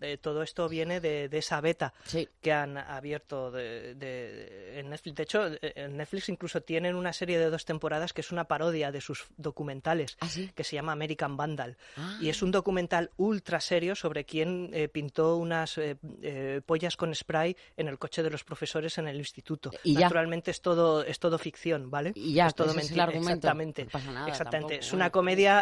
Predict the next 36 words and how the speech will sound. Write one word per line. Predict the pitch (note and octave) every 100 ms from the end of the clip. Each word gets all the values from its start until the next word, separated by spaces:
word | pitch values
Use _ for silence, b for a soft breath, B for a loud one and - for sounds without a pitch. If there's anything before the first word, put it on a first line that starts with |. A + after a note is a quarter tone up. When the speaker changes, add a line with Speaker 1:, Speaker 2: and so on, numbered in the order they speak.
| -
Speaker 1:
es, | E3+ -
es | F3+ E3 F3
una | F3+
comedia, | F#3 F3+ F#3 G#3 A3+ -
eh, | - -
rodada | D3 D3 D#3
en, | F#3 F#3+ F3+
en | E3
formato | D#3 D3 D#3 G3
de | F3
falso | - B3 G3
documental, | E3+ E3 D#3 C#3+ G3+
un | F3
Speaker 2:
Sí. | D#3+
Speaker 1:
poco | E3
como | F#3 E3+ E3
Borat. | A3+ D3 - - -
Speaker 2:
Qué | G3
bueno, | F3 D#3+ D#3+ E3+
Speaker 1:
¿Eh? | C4 C4+
Speaker 2:
qué | F3+
bueno. | E3+ D#3+ D#3+ D#3 A#2 -
Speaker 1:
Un | D3
poco | E3+ E3
como | E3+ F3
Borat, | E3+ F#3 G3+ -
pero, | D#3 D3+ D3 C#3+
pero | D3+ C#3
con | D3+
los | C#3 -
testimonios | D3 - - D#3 D#3+ D3+
de | D#3
la | C#3
gente | - D3+ D3+
ahí | D3
sentada, | - C#3 D#3+ D#3+ D#3